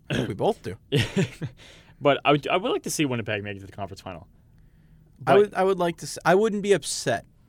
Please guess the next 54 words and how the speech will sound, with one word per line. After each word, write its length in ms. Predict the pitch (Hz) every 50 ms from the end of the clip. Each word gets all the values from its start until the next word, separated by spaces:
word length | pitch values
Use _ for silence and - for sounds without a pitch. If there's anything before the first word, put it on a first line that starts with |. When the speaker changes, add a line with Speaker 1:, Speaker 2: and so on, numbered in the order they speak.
| _ _ -
Speaker 2:
I 80 | - 135
would 140 | 143 143
be 80 | 131 147
a 60 | 151
little 260 | 147 147 170 175 180
upset, 320 | 175 156 - - 165 156 -
but 80 | -
I, 40 | 135
w-, 280 | 127 127 127 127 131 127
I 160 | - 127 131
would 180 | 123 131 127 -
still, 600 | - - - - 143 139 139 131 127 123 123 - - - _ _ _ - _ _ _ _ _ -
at 120 | - 123 120
that 180 | 147 143 151 -
point, 180 | - 139 127
I'm 80 | 127 127
just 140 | 120 - -
pulling 240 | - 127 123 117 110
for 100 | - 104
Vegas 300 | 110 101 98 95 - -
the 60 | 92
rest 160 | 101 - -
of 20 |
the 80 | - 98
way 140 | 101 92 90
if, 60 | 95 120
Speaker 1:
And 160 | 117 123 127
Speaker 2:
if 160 | 123 113 -
Nashville 400 | 110 101 98 101 - - - - 90
loses. 380 | 85 - - - - - - _ _ -
Speaker 1:
people 300 | - 165 170 165 170 151
were 140 | 156 143
saying 640 | 131 - - 139 143 139 135 127 127 120 104 73 - - - - _ _ _ _ _ _ -
that, 500 | 110 117 - 123 117 110 104 98 95 - - _ _ _ _ _ _ _ _ - _ _ - -
you 160 | 110 117 110
know, 440 | 104 101 95 92 90 90 90 92 - - - - - - _ _ - - - - _ - - - _ _ _ _ _ - -
this 340 | - 143 135 147 180 170 -
is 160 | 196 165 131
really 480 | 127 135 160 151 147 143 127 120 - - - -
what 240 | 123 107 127 131 127
the 80 | 123
Western 300 | 110 117 117 - - 113
Conference 300 | - 113 107 101 101 95
Final 220 | - 110 104 92 92
should 160 | - - 98
have 60 | 92
been. 200 | 95 92 82 78 - _ _ _ _ _ _ _ -
It 100 | 127 123
should 160 | - - 139
have 60 | 135
been 140 | 120 113 107
Predators 400 | - 117 104 104 101 101 92 90
and 160 | 98 95 90
Jets. 360 | 90 90 85 - - - -